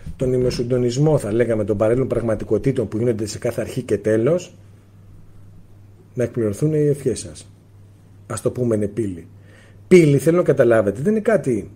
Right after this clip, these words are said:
το οποίο έτσι βλέπουμε εδώ πέρα με τα δικά μας τα φυσικά μάτια. Έτσι φαίνεται σε εμάς. Πύλη είναι ο ομοιοσυντονισμός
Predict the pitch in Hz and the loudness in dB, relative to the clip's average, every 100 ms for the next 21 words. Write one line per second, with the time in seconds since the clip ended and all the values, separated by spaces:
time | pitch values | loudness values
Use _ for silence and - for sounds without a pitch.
0 | - - 123 143 123 110 104 117 107 104 | -6 0 2 2 0 0 0 0 0 -4
1 | 101 113 104 95 101 101 117 110 98 98 | -2 -2 -2 -4 -4 -4 -4 -4 -6 -10
2 | 101 - 101 98 95 95 95 131 - 170 | -12 -6 -6 -4 -6 -6 -4 -4 -2 -4
3 | 165 151 151 147 - - - - - - | -4 -4 -4 -4 -8 -18 -20 -20 -6 4
4 | 180 190 196 208 196 170 151 147 139 147 | 6 6 6 6 4 2 0 0 0 2
5 | 147 180 156 95 | 2 2 0 -2